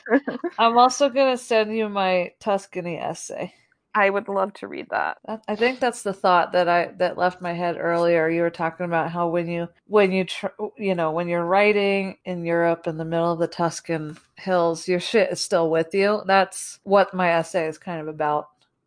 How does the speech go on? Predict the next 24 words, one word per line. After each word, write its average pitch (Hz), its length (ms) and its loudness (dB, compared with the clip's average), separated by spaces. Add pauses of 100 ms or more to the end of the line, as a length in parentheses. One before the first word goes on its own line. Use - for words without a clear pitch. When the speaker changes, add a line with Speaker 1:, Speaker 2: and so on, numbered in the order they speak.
(100)
Speaker 2:
actually. - 380 -14
Speaker 1:
Oh, 180 340 -2
Speaker 2:
Yeah. - 220 -12
Speaker 1:
I 196 120 -12
can't - 260 -10
wait 175 160 -12
to 185 100 -12
read 170 220 -10
that. - 260 -2 (220)
<laughs> 233 360 2 (280)
Speaker 2:
Cool. 165 420 2 (160)
That 185 120 2
would 175 100 0
be 180 140 0
an 160 100 0
honor. 165 400 -4 (160)
Well, 262 280 6
thank 277 300 0
you 262 560 8 (220)
for 262 100 -2
sitting 247 340 -6
down 254 320 -6
with 226 240 -10
me. 208 440 -12